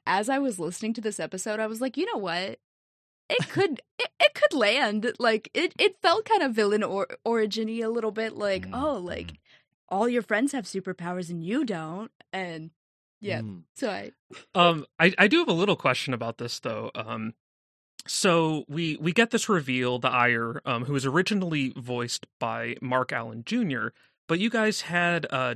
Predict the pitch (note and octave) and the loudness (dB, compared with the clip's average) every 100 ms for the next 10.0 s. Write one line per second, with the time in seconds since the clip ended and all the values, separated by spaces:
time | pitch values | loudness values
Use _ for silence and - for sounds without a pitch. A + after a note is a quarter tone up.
0 | A2+ - E3+ F3 C#3 C3+ D#3+ D3+ - - | -4 -4 -2 -2 -2 -2 -4 -4 -8 -8
1 | _ - - C3+ C3 B2 A#2+ - _ _ | _ -14 -6 -2 -2 -4 -6 -10 _ _
2 | _ _ - D#3 D3 - C3+ C3 A#2+ G2 | _ _ -2 2 2 2 -2 -2 -2 -4
3 | - B2+ C3 D#3 D#3 - C3 B2 A#2+ A#2 | -6 -4 -2 2 2 2 2 2 0 0
4 | B2 A#2+ - B2 A#2 A2+ A#2+ - A2+ A2+ | 2 2 0 -6 -6 -8 -8 -6 -8 -8
5 | A#2 - G#3 F#3 D3+ D3+ C3 - A2+ - | -2 0 2 0 0 0 0 -2 -8 -10
6 | _ _ - - G#3+ - D3 - C3+ C3 | _ _ -6 0 2 2 0 0 -2 -2
7 | D3 C3 A#2+ A2+ - E3 D3 A2 A2+ - | -2 -2 -2 -6 -4 -2 -2 -2 -6 -8
8 | - C#3+ D3 D3 D3+ F#3 F#3 - C#3+ C#3+ | -4 -2 0 2 4 4 4 2 0 0
9 | - C#3 B2 A#2+ B2 - C3 A#2+ A#2 A#2 | -2 -2 0 -2 -4 -8 -8 -6 -6 -8